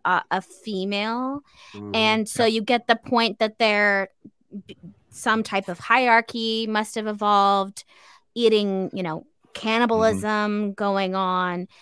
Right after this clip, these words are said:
Speaker 1: And then you learn that it's only, like, two years that they're gone. So it's interesting that you mentioned that, because I always thought, like, could you really switch off that quick? But maybe, maybe it is in our D N A that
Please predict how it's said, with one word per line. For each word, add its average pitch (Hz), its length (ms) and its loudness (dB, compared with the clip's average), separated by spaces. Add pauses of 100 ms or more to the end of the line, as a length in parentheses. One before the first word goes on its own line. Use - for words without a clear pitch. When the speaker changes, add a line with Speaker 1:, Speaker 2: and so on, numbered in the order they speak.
(300)
Speaker 1:
And 214 560 0 (120)
then 240 320 4
you 247 120 4
learn 233 320 0
that 220 240 -2
it's 226 200 -8
only, 240 320 0
like, 226 300 -4
two - 260 -4
years 247 460 2
that 208 180 -6
they're 175 140 -4
gone. 135 480 -2
So 226 160 -6
it's 226 200 -6
interesting 220 720 -4
that 180 140 -8
you 190 120 -6
mentioned 190 480 -4
that, 156 220 -2
because 185 320 -8
I - 140 0
always 247 200 -2
thought, 214 180 0
like, 185 160 -6 (380)
could - 200 -8
you 285 160 -4
really 269 220 -2
switch - 460 -14
off 196 320 0
that 170 340 -2
quick? - 600 -8 (380)
But 247 220 2
maybe, 214 680 -2
maybe 220 360 0
it 277 60 2
is 294 180 0
in 214 280 0
our 214 160 0
D 202 240 -6
N 185 180 -4
A 233 340 -2
that 175 400 0